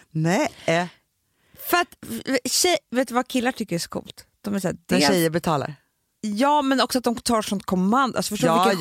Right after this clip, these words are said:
Speaker 1: ja, ja, ja.
Speaker 2: självsäker tjej det här
Speaker 1: Ja,
Speaker 2: är?
Speaker 1: ja, ja, ja.
Speaker 2: Jag var ju det för att jag var ju full, antagligen.
Speaker 1: Ja.
Speaker 2: Alltså, förstår du?
Speaker 1: Då har du
Speaker 2: Eh,
Speaker 1: hittat ditt tricks.
Speaker 2: Jag hade hittat mitt tricks, det var någon jag inte kände och jag tyckte bara han var söt. Alltså, jag ville, jag blev inte kär i de här killarna.
Speaker 1: Nej, nej, nej, nej.
Speaker 2: Men, eh, så det var inte så mycket på spel för mig heller.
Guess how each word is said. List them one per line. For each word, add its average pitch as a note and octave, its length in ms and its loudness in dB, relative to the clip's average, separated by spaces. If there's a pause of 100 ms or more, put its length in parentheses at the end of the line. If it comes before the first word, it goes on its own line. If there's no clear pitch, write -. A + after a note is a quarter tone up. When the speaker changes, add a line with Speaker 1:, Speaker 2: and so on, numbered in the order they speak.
Speaker 1:
ja, D3 40 2
ja, D3 80 4
ja. - 60 4
Speaker 2:
självsäker F#3+ 580 0
tjej E3 320 2
det D#3+ 100 0
här D3 280 0
Speaker 1:
Ja, D#3+ 80 4
Speaker 2:
är? F3+ 380 4
Speaker 1:
ja, C#3+ 200 -2
ja, B1+ 120 -6
ja. A#1+ 200 -6
Speaker 2:
Jag F#3+ 120 0
var F#3+ 200 2
ju C#4+ 60 2
det G3 140 2
för - 80 -12
att - 40 -20
jag D#3+ 100 0
var D3 120 -2
ju D#3 60 -2
full, G#3 300 -2
antagligen. - 420 -4
Speaker 1:
Ja. D#3 80 2
Speaker 2:
Alltså, A3 220 2
förstår G#3 240 0
du? - 160 -6 (380)
Speaker 1:
Då E3+ 140 0
har F#3 40 4
du F#3 80 4
Speaker 2:
Eh, F3 120 4
Speaker 1:
hittat E3 180 -4
ditt D3 180 -6
tricks. - 500 -14
Speaker 2:
Jag G#3+ 100 0
hade G#3+ 140 0
hittat G3 160 -2
mitt D#3+ 140 -2
tricks, - 300 -2
det F3+ 100 -8
var F3 80 -2
någon E3+ 160 2
jag D#3+ 60 2
inte D#3 140 -4
kände F3+ 380 -2
och F#3 60 2
jag E3+ 120 0
tyckte D#3+ 200 -8
bara D#3 120 -2
han C#3+ 160 -4
var D3 80 -6
söt. G#3+ 320 -4
Alltså, E3 140 -4
jag D#3+ 60 -2
ville, F3+ 120 -4
jag C3+ 160 -4
blev F3 220 -8
inte G3+ 140 -6
kär C#3 120 -6
i - 20 -6
de C#3+ 120 -6
här G#3+ 100 -6
killarna. D#3+ 360 -4
Speaker 1:
Nej, A#3+ 180 0
nej, D4+ 160 0
nej, E3 140 -2
nej. B2 280 -6
Speaker 2:
Men, G3 560 0 (220)
eh, E3+ 80 0
så G3+ 120 0
det G3 60 0
var G#3+ 80 0
inte G#3+ 140 -2
så F#3+ 60 -8
mycket F#3 200 -8
på - 100 -4
spel - 400 -4
för - 120 -12
mig - 100 -8
heller. A3+ 420 -8